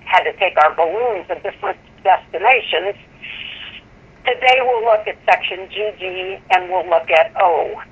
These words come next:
in, um, as far as text changes. So again, you can ask about anything when we do get to the Q and A portion.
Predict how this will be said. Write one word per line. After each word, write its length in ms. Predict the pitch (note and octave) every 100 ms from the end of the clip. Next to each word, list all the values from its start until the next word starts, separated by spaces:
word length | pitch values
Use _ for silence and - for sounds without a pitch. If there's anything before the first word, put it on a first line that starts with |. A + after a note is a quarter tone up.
| _
in, 240 | E3+ E3 E3
um, 240 | D3+ D#3 C#3 - -
as 160 | D#3 -
far 180 | D3 B2+
as 60 | - -
text 300 | - - -
changes. 500 | - D3 - - - - - - _ - - - - - - -
So 120 | F3 G3+
again, 440 | G3+ G3 F#3 D3+
you 80 | F3
can 140 | -
ask 340 | - F3 F#3 - -
about 300 | G#3+ G3 -
anything 580 | A#3 G3 E3 E3 D3+ D#3
when 260 | D#3+ D#3+ E3+
we 80 | E3 G3+
do 160 | G#3+ -
get 220 | F#3+ F3 -
to 120 | -
the 120 | F3 E3+
Q 280 | - E3+
and 120 | D#3 C#3+
A 100 | B2+ -
portion. 380 | A#2+ A#2 -